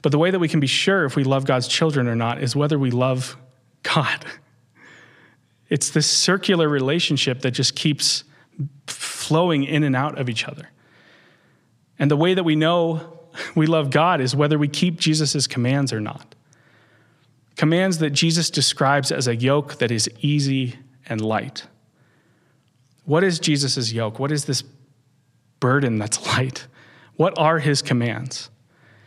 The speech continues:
We're gonna get into that in our series during Lent, um, starting in a couple weeks. We're gonna look at some of Jesus' commands in the Gospel of John.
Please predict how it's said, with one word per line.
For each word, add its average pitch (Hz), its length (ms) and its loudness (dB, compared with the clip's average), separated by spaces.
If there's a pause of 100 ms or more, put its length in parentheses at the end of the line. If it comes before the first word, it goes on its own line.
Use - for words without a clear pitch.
(320)
We're 147 120 4
gonna 180 120 2
get 170 140 2
into 190 320 0
that 135 200 2
in 135 120 -2
our 135 120 -2
series 143 340 0
during 123 300 2
Lent, 135 420 -2
um, 117 440 -2 (380)
starting 139 380 0
in 127 80 0
a 120 60 -4
couple 117 300 -4
weeks. 123 440 -2 (540)
We're 135 100 -2
gonna 151 180 2
look 165 240 2
at 151 80 0
some 151 180 2
of 123 80 -2
Jesus' 147 460 0
commands 131 380 0
in 120 100 0
the 113 60 -2
Gospel 120 400 -2
of 113 80 -2
John. 120 400 -2